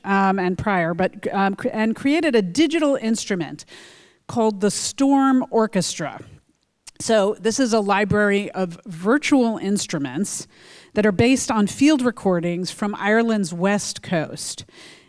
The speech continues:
Uh, and the instrument, um, which is actually available online, so if you wanna know, you can come up afterwards and I can tell you how to find it,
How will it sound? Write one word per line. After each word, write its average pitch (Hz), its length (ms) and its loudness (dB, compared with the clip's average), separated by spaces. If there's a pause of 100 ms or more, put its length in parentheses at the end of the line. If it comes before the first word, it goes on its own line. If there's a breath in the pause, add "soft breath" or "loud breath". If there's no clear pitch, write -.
(140)
Uh, 202 280 0
and 240 120 4
the 262 60 2
instrument, 247 880 2 (300 loud breath)
um, 196 240 -2
which 226 180 0
is 208 140 0
actually 196 260 0
available 175 440 0
online, 147 380 -6
so 156 120 -6
if 151 80 -10
you 160 80 -4
wanna 151 200 -4
know, 135 140 -8
you 139 140 -10
can 165 80 -8
come 165 160 -6
up 156 100 -8
afterwards 180 420 -2
and 175 80 0
I 170 60 4
can 160 100 -4
tell 190 120 0
you 175 100 2
how 170 60 2
to 170 80 0
find 226 340 2
it, 180 160 2